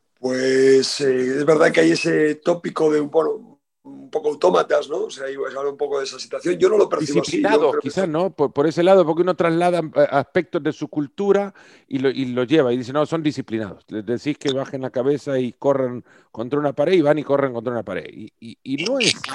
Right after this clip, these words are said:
Speaker 2: eh,
Speaker 1: No, sí,
Speaker 2: necesariamente
Speaker 1: no.
Speaker 2: así. El, el jugador japonés, que hay muchos en Alemania y le sigo, eh, el
Speaker 1: Sí.
Speaker 2: es, eh, también intuye cosas que en la cancha de repente ese entrenador le ha dicho, es muy inteligente para, para reconocer qué es lo que quiere. Sabe,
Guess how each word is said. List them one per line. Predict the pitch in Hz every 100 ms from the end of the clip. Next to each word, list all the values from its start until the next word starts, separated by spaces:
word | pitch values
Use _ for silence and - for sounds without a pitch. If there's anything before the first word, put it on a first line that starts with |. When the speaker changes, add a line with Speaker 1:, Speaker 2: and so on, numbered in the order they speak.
| - 554 - - - _ - -
Speaker 2:
eh, | 127 113
Speaker 1:
No, | 151 120 165
sí, | 135
Speaker 2:
necesariamente | 127 135 - 147 139 131 127 123
Speaker 1:
no. |
Speaker 2:
así. | - 104 95
El, | 113
el | 143
jugador | 135 156 190 247
japonés, | 220 160 160
que | -
hay | 156
muchos | 165 226 240 -
en | 156
Alemania | 143 139 165 160 139
y |
le | 123 123
sigo, | - 151 117 147 _ _ _ _ _
eh, | 113 107 95
el | - 123
Speaker 1:
Sí. | 131 113
Speaker 2:
es, | 139 151 - - _ _ _ _ _ _
eh, | 65 82 _
también | - 110 127 170
intuye | 165 131 - 254 202 131
cosas | 139 127 127
que | -
en | 123
la |
cancha | 113 151 156 147
de | 123
repente | 123 156 147
ese | 135 135
entrenador | 120 123 139
le | 143
ha |
dicho, | 139 -
es | 139
muy | 190
inteligente | 277 - 127 - 262 240 113
para, | - 90 82 _ _ _ _ _ -
para | 127 120
reconocer | 120 - 127 127 170 160
qué | -
es | 156
lo | 151
que | 143
quiere. | 123 143 151 -
Sabe, | - 196 208